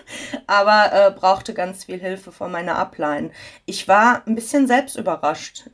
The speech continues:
ähm, auch davon. Und ich hab mich auch wahnsinnig gefreut. Also ich war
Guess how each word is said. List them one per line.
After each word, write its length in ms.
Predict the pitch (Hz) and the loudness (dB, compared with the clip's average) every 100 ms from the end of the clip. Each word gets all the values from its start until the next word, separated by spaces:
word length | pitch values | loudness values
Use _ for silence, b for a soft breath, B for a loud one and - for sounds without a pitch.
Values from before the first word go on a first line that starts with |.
| _ | _
ähm, 560 | 160 160 160 160 165 - _ _ _ - | -6 -6 -6 -10 -12 -16 _ _ _ -2
auch 200 | 165 165 | 2 2
davon. 560 | - 170 - 151 156 160 b b b b b b _ | 0 -6 -2 -4 -4 -12 b b b b b b _
Und 140 | 180 | -10
ich 140 | 185 196 | -4 -4
hab 100 | 180 | -4
mich 180 | 170 165 | -2 -2
auch 160 | 143 | 2
wahnsinnig 500 | 165 165 165 165 - | 2 2 -2 -10 -12
gefreut. 580 | - - 185 165 143 - | -18 -4 0 2 0 -6
Also 180 | - 170 | -12 -10
ich 160 | - 175 | -8 -6
war 340 | 175 165 | -4 -4